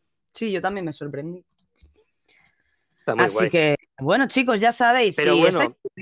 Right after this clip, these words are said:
Speaker 1: de Estéreo, no olvidéis visitar a Soul, que nos encontraréis a Jotita y a mí por ahí poniendo musiquita de la buena.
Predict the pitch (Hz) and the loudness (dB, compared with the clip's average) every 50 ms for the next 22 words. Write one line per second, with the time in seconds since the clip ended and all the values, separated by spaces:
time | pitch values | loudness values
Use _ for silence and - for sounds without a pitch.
0 | - _ _ - 151 160 151 - - 214 214 233 220 220 220 - - _ - 220 | -20 _ _ -6 -6 -6 -4 -2 0 0 2 2 2 2 2 0 -2 _ -4 -2
1 | 247 262 226 208 180 165 165 180 180 185 180 - - _ _ _ _ - 208 277 | 0 0 2 0 0 0 0 0 0 0 -2 -6 -10 _ _ _ _ -6 -6 -6
2 | - - 214 170 - 180 175 151 147 143 - - 208 202 202 208 208 185 - 180 | -4 -4 -6 -2 0 2 2 2 2 0 0 2 2 4 4 4 2 0 -2 -4
3 | 170 147 175 170 170 156 165 170 180 185 175 170 - - 165 160 156 226 226 202 | -4 -4 -4 -4 -2 -2 0 -2 -2 -2 -4 -6 -4 -2 -4 -4 -4 -4 -6 -4
4 | 202 190 185 180 180 175 160 160 160 156 151 147 151 156 156 156 156 _ _ _ | -4 -4 -4 -4 -4 -6 -6 -4 -2 0 0 0 0 -2 -2 -4 -6 _ _ _
5 | _ _ - - 170 170 190 208 196 160 143 139 135 135 135 135 135 147 147 - | _ _ -4 -2 -2 0 0 0 0 2 2 2 2 0 -2 -4 -4 -6 -8 -6
6 | - 135 135 127 135 127 123 120 123 127 123 120 - | -6 -6 -6 -4 -6 -6 -6 -6 -8 -10 -10 -12 -14